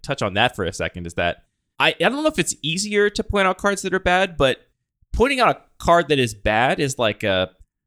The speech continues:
it's kind of like a position of power for the person saying that. They're like, "No, no, I understand this better. That card's actually bad." Suggesting a card is good is a little bit vulnerable because you open yourself up, yourself up to someone saying, "Actually, no, that card is bad. You don't understand it." So I feel like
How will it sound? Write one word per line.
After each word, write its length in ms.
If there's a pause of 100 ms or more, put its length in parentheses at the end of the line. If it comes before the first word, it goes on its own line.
(100)
it's 100
kind 160
of 60
like 100
a 60
position 360
of 120
power 280
for 120
the 80
person 260
saying 300
that. 140
They're 120
like, 180
"No, 100
no, 120
I 160
understand 360
this 80
better. 240
That 140
card's 240
actually 380
bad." 360 (380)
Suggesting 480
a 60
card 240
is 80
good 180
is 80
a 40
little 100
bit 140
vulnerable 440
because 300
you 60
open 160
yourself 180
up, 180
yourself 260
up 80
to 60
someone 240
saying, 200
"Actually, 260
no, 80
that 140
card 160
is 60
bad. 280
You 60
don't 100
understand 440
it." 140
So 220 (200)
I 100
feel 140
like 200